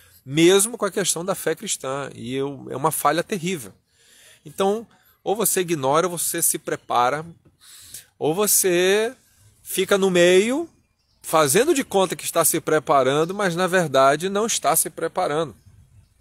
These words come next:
De repente só brincando de fé cristã, de repente só vivendo uma religiosidade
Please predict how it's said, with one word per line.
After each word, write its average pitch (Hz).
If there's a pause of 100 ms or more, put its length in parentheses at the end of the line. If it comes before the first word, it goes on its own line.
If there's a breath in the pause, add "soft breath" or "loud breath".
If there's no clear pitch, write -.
(220)
De 107
repente 131
só 143 (640 loud breath)
brincando 135
de 123
fé 131
cristã, 139
de 123
repente 123
só 143
vivendo 135
uma 127 (280 loud breath)
religiosidade 131